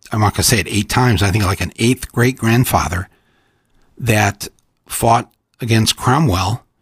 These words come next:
in the, uh, Civil War that was taking place in England in the sixteen hundreds, and they lost, and they were, he was captured, uh, and Cromwell,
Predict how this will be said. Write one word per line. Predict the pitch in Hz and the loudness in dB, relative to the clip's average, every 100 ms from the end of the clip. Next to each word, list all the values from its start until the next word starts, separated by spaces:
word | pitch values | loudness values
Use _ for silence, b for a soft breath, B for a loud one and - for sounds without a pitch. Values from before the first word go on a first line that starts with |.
| _ | _
in | - 107 | -2 0
the, | |
uh, | 104 117 107 | 0 -2 -4
Civil | 104 - 135 123 | 0 2 4 4
War | 120 123 | 4 2
that | 107 | -2
was | 101 | -4
taking | - 110 117 | -2 -2 -2
place | 107 - | -2 -4
in | 104 | 0
England | 123 135 110 | 2 2 2
in | 101 | 0
the | 104 | 0
sixteen | - 104 120 | -2 -2 -2
hundreds, | 98 127 107 101 - B B B B B - | 2 2 2 -2 -4 B B B B B -4
and | 110 113 104 | 0 2 2
they | 98 | 0
lost, | 101 95 - | 2 2 2
and | 127 | 2
they | 98 | 0
were, | 90 - | -2 -6
he | - 107 | -10 -8
was | 92 - | -6 -4
captured, | - 135 - 107 104 - _ _ _ _ _ - - _ | -2 -2 0 -2 -2 -6 _ _ _ _ _ -18 -18 _
uh, | 107 101 98 | -6 -4 -2
and | - 101 | -2 -4
Cromwell, | - 135 143 131 110 107 | 0 0 2 4 2 0